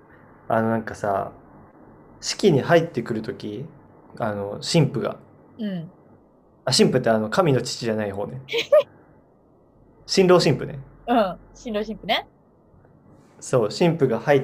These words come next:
Speaker 1: てくる時に、あの、両親と来るのね。
Speaker 2: ほんほん。
Speaker 1: で、お母さんが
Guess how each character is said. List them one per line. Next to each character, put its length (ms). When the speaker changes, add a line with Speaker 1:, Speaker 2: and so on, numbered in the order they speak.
Speaker 1:
て 100
く 120
る 140
時 240
に、 360
あ 120
の、 140
両 180
親 180
と 80
来 160
る 80
の 60
ね。 180
Speaker 2:
ほ 140
ん 20
ほ 120
ん。 80
Speaker 1:
で、 340
お 120
母 240
さ 160
ん 80
が 200